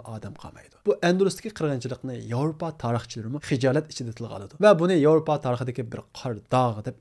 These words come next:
e'tirof qilishadi. Ana shu qirg'inchilikda musulmonlarni dindan yondirish uchun, majburlash uchun ishlatgan qurollari va shu temir mo'zaylari, butun asboblari hali ham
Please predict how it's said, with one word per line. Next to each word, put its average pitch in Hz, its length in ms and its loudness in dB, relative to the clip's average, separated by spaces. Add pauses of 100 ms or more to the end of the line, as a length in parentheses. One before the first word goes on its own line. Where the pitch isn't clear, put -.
e'tirof 98 260 -12
qilishadi. 95 280 -16 (120)
Ana 202 160 4
shu 214 160 -4
qirg'inchilikda 147 520 -2 (160)
musulmonlarni 147 480 2 (120)
dindan 131 260 0 (120)
yondirish 123 360 0
uchun, 120 140 -8 (160)
majburlash 147 400 4
uchun - 180 -10
ishlatgan 143 420 -4 (140)
qurollari 131 460 6 (120)
va 143 160 0
shu 135 160 -6
temir 135 200 -4 (120)
mo'zaylari, 123 460 0 (100)
butun 233 240 -4 (220)
asboblari 139 500 -2 (160)
hali 208 300 6
ham 147 120 -4